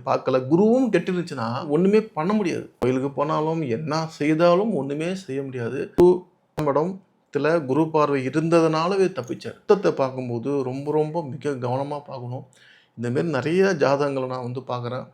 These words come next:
பார்க்கும் பொழுது அது நம்ம கையில கிடையாது. ஏன்னா இன்னாருக்கு இன்னார் கல்யாணம் பண்ணி எழுதப்பட்ட விதி தான். இருந்தாலும் என்னைக்கு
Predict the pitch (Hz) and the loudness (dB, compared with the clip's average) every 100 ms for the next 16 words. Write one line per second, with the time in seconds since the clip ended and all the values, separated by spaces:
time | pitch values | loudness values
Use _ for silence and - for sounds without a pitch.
0 | _ _ _ _ 135 147 151 139 135 151 | _ _ _ _ -4 -2 -4 -2 -2 -4
1 | 175 - - 139 143 135 123 147 156 120 | -6 -8 -4 -2 -2 -4 -4 -4 -4 -4
2 | 117 - - _ _ _ _ _ _ _ | -4 -6 -12 _ _ _ _ _ _ _
3 | _ 113 131 165 - _ _ _ _ _ | _ -2 -2 -2 -8 _ _ _ _ _
4 | _ 107 113 147 160 170 185 165 160 156 | _ -8 -2 2 2 2 2 2 0 0
5 | 151 151 147 143 151 143 127 117 123 120 | -2 -2 0 2 2 0 -2 -2 -4 -4
6 | - _ 117 139 151 131 127 160 - _ | -10 _ -10 -2 0 0 0 -6 -12 _
7 | _ _ _ - 123 175 196 190 180 196 | _ _ _ -4 0 4 4 4 2 2
8 | 214 | 0